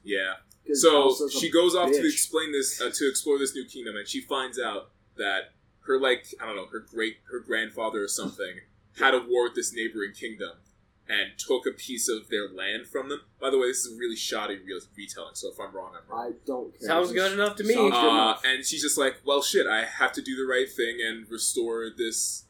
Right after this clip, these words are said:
Speaker 1: um, you know, this part of their kingdom that we took away from them."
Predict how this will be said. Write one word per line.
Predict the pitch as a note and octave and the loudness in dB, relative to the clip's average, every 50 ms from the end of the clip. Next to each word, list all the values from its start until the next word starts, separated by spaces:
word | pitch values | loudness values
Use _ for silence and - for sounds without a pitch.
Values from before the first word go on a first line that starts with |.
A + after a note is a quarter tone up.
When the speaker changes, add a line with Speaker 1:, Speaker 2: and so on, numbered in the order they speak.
| _ | _
Speaker 1:
um, | G#2+ G#2 G#2 G2+ G2+ G2 G2 F#2+ G2 G2 F#2+ G2 G2 - _ _ | -6 -6 -4 -4 -4 -6 -6 -8 -12 -16 -20 -20 -20 -20 _ _
you | - G#2+ | -6 -6
know, | G2 G#2+ | -4 -4
this | G#2+ - | -6 -8
part | - - C3+ B2+ | -6 -4 -2 0
of | B2 B2 | 0 0
their | A2+ A2 | -2 -4
kingdom | - - C3 C3 A#2+ A2 | -6 -10 -10 -8 -6 -6
that | G2+ - | -6 -6
we | F#2+ | -8
took | - - G#2 F#2 - | -12 -10 -12 -10 -10
away | G2 F2+ F2+ E2+ | -10 -10 -10 -10
from | - - F2+ - - | -10 -12 -16 -16 -16
them." | D#2 D#2 | -20 -20